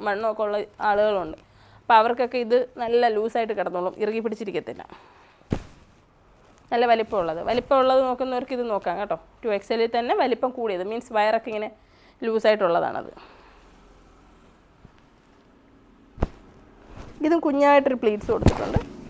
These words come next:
നെക്കൊക്കെ നോക്കി എന്ത് രസമാണ്, നല്ല സ്റ്റാൻഡേർഡ് ലുക്കിൽ ഇടാൻ വേണ്ടിയിട്ട് വീട്ടിൽ നല്ല ലക്ഷറി ആയിട്ട് നിൽക്കാം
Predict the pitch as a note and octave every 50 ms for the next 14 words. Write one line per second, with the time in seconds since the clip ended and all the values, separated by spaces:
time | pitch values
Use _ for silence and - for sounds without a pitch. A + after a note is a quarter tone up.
0 | - C4+ B3+ A3 - - D4 C4+ C4 A#3 A#3 A3+ A#3+ A3+ G#3 A3 A#3+ A#3+ A#3+ A3
1 | G3+ G3 G3+ - A3 G3+ G3 F#3 - - - - - - - - - - - -
2 | - - - A#3+ - - C4+ A#3 A#3+ B3 C4+ C4+ B3+ C4 B3 A#3+ A#3+ - - -
3 | C4 B3+ B3 A3 A#3 A#3+ A#3+ A#3 A3 A3 G#3 G#3 G#3+ - - - - - - -
4 | B3 C4+ C#4+ C4+ E4 D4+ D4 C#4 B3 B3 A#3 G#3+ G3+ - - B3 A3+ A3+ A3+ G#3+
5 | G#3+ G#3 F3 - - - -